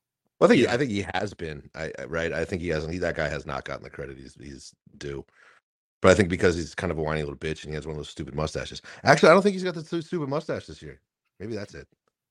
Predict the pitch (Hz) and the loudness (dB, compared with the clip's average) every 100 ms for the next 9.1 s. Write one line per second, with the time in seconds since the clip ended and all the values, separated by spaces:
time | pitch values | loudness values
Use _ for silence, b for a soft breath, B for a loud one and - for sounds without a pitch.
0 | _ _ _ _ _ - 143 185 214 170 | _ _ _ _ _ -10 -2 0 2 0
1 | 143 208 247 233 220 208 208 190 262 269 | 2 4 4 2 0 0 -2 2 2 2
2 | 254 - 285 277 160 120 107 117 98 _ | -4 -2 -2 0 -2 -2 -4 -6 -6 _
3 | - 170 269 214 180 247 349 _ - 247 | 0 4 4 2 2 2 0 _ 0 4
4 | 311 135 120 - - - - _ _ 277 | 4 0 -6 -8 -8 -10 -10 _ _ -2
5 | - - 185 - - 214 143 170 233 220 | -2 -8 -12 -6 0 2 2 2 4 2
6 | 175 196 135 147 151 87 - _ _ _ | 0 -2 2 2 2 -2 -12 _ _ _
7 | _ _ - 80 73 78 87 92 80 76 | _ _ -8 -4 -4 -6 -6 -4 -4 -6
8 | 80 69 69 62 55 71 73 57 - 50 | -14 -14 -14 -14 -14 -12 -10 -12 -14 -16
9 | - | -18